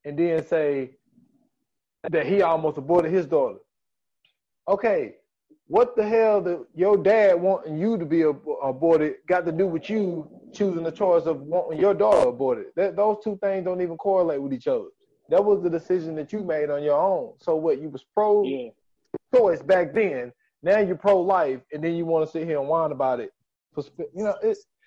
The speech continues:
Speaker 1: like that whole thing, man. It, it, like, Kanye, all he wants is attention.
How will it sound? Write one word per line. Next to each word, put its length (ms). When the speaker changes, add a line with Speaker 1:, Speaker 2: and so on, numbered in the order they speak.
Speaker 1:
like 260
that 160
whole 340
thing, 320
man. 260
It, 380
it, 60
like, 260
Kanye, 500
all 200
he 140
wants 320
is 120
attention. 460